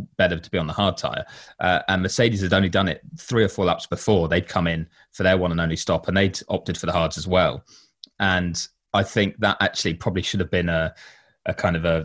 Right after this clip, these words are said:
a warning to Racing Point that they should go for the hard tyre, because realistically, all that you were, were risking was that the tyre wouldn't work, the soft, or it would go off later on,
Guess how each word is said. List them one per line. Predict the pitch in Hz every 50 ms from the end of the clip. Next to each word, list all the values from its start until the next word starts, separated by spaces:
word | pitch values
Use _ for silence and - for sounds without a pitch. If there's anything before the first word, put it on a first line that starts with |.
| - -
a | 90
warning | 90 110 107 104 101 90 82 80 80
to | - - 92
Racing | 82 82 82 - - 87
Point | - 90 85 78
that | 85 -
they | 101 92
should | 87 - 85 80
go | 95 85
for | 80 - 87
the | 80
hard | 101 101 95 -
tyre, | - 82 76 76 -
because | 95 90 - - 92 85 - - - - - - - - - - _ _ _ _ _ _ _ _ _ _ _
realistically, | 135 131 123 117 110 117 117 - - 110 - - - 87 85 85 85 - _ _ _
all | - 131 123 113
that | 107 - -
you | 104 101 95 92 87 - _ _
were, | 104 101 98 95 95 90 - _ _ - - - _ _ 110
were | 104 92 90 85 - - - - - - _ _ _ _ _ _ _ -
risking | 117 92 117 107 - - - 92 80 85 90 92 -
was | 104 98 95 90 87 -
that | - 101 -
the | 98
tyre | - - 104 92 90
wouldn't | 87 101 117 107 95 80 -
work, | 92 87 80 95 - - -
the | - 90
soft, | - - 85 82 - - - -
or | - 117 110 101
it | -
would | 101 101 -
go | 101 92 98
off | 104 87 85 - -
later | - 95 90 85 - - 92 92
on, | 78 - 98